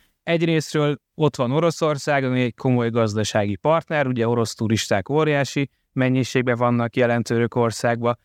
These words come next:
így a gazdaság számára ez egy nagyon fontos bevételi forrás, miközben Szíriába ellentétes oldalon vannak, Líbiába ellentétes oldalon vannak, és a nyugat kapcsán pedig ott vannak a nato-ba, ami egy folyamatos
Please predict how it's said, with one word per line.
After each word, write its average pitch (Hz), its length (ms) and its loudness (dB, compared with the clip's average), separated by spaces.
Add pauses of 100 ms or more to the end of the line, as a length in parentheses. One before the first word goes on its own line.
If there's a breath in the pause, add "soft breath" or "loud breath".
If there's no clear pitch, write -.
(240)
így 107 200 0
a 110 60 2
gazdaság 117 560 0
számára 110 440 0
ez 98 120 -2
egy 98 100 -4
nagyon 165 400 0
fontos 147 460 -2
bevételi 135 520 0
forrás, 127 520 -2 (720 soft breath)
miközben 131 480 2
Szíriába 120 880 0 (220)
ellentétes 156 720 -2
oldalon 131 480 2
vannak, 123 500 0 (300)
Líbiába 117 800 0
ellentétes 156 640 -2
oldalon 131 480 2
vannak, 123 440 0 (380)
és 135 320 -2
a 139 80 2
nyugat 175 420 0
kapcsán 160 400 0
pedig 143 320 0
ott 135 180 -2
vannak 117 400 0
a 110 100 -2
nato-ba, 143 540 0
ami 127 220 0
egy 120 160 -4
folyamatos 113 680 0